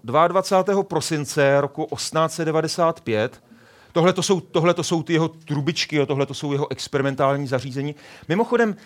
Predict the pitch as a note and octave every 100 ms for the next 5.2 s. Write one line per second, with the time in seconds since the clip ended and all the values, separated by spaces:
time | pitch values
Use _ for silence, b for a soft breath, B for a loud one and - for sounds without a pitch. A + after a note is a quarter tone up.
0 | B A#2 F3+ G3 G#3+ A3 G#3+ - F#3+ G#3
1 | - G3 F3+ F3+ G3 F#3+ G3 D3 B2 D3
2 | F3+ F3+ - F3 E3+ F3 F3+ F3 F#3 F3
3 | F3 D#3+ - - A3+ A#3 D3+ D3 - D#3+
4 | - C#3 C3+ C#3 C#3+ D3 D#3 C3+ B2+ A2+
5 | C#3 D#2